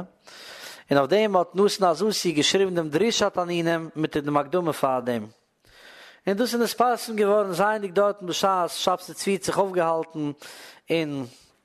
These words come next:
חלב, ארם צובא, וואס מיר קענען זאגן, האט דארט געווען, ריש איז ממלכתו, איז געווען דארט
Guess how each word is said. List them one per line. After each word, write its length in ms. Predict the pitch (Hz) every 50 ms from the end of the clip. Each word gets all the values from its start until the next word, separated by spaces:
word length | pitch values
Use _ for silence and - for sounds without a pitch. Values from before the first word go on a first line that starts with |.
| _ _ _ _ _ _ _ _ _ _ _ _ - -
חלב, 680 | - - 139 - 147 143 151 170 180 170 156 139 123 - -
ארם 240 | - 139 135 131 127
צובא, 320 | - - 190 196 185 170
וואס 200 | 151 139 135 -
מיר 100 | 156 156
קענען 220 | - 208 220 220 208
זאגן, 220 | 180 208 214 196
האט 80 | 185 175
דארט 220 | 208 214 214 214
געווען, 420 | 202 190 190 185 196 196 202 190 175 - - - - - - - _ -
ריש 360 | 180 196 240 269 254 - - 220
איז 140 | 185 -
ממלכתו, 800 | 208 202 185 180 175 175 202 226 220 - - - - - 165 151
איז 160 | 143 139 127 131
געווען 340 | 139 143 170 180 180 165
דארט 340 | 151 156 156 160 156 - -